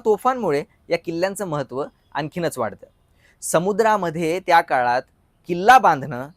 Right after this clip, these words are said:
आणि तोही इतका अभेद्य किल्ला बांधणं ही काही साधारण गोष्ट नव्हती. जिंजी, दक्षिण भारतातला एक महत्त्वाचा अभेद्य किल्ला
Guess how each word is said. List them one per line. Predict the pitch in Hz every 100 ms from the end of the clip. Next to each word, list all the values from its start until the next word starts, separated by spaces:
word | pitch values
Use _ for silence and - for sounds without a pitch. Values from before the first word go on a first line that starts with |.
| _
आणि | 143 160
तोही | 175 165 175
इतका | 170 - 185
अभेद्य | - 143 180 180
किल्ला | 196 156 139
बांधणं | 123 120 120 113 104 _ _
ही | 143
काही | 160 170
साधारण | - 131 147 156
गोष्ट | 143 127 -
नव्हती. | 110 110 - - - - - _ _ _ _ _ 139
जिंजी, | 170 139 - _ _ _ _ _
दक्षिण | 185 - 285 285
भारतातला | 240 240 240 233
एक | 233
महत्त्वाचा | 165 160 185 208 190 208
अभेद्य | 175 139 180 180 190
किल्ला | 151 120 110